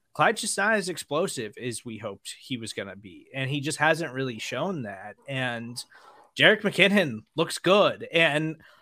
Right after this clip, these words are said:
maybe Jerick's only got a, a few games in those legs with all the injuries that he's piled up over the years, but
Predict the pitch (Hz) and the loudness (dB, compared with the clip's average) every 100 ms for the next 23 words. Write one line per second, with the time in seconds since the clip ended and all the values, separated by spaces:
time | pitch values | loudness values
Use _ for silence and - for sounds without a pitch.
0 | - 156 226 247 180 220 226 - 208 202 | -2 4 4 4 4 4 4 2 2 2
1 | 214 175 185 208 175 180 170 - 202 214 | 2 4 4 4 2 0 -2 -2 -2 0
2 | 180 185 202 214 202 185 190 190 160 160 | 2 2 0 -2 -2 -2 0 0 0 0
3 | 165 202 202 185 180 170 165 170 - 151 | 2 0 -4 -8 -2 0 2 0 0 -2
4 | 175 170 160 175 190 202 185 175 196 - | 0 0 -2 -4 -4 -4 -6 -6 -8 -2
5 | 180 196 175 180 180 202 185 156 160 214 | 2 2 0 -2 -2 -4 -2 -2 0 0
6 | 208 - 175 | -2 0 0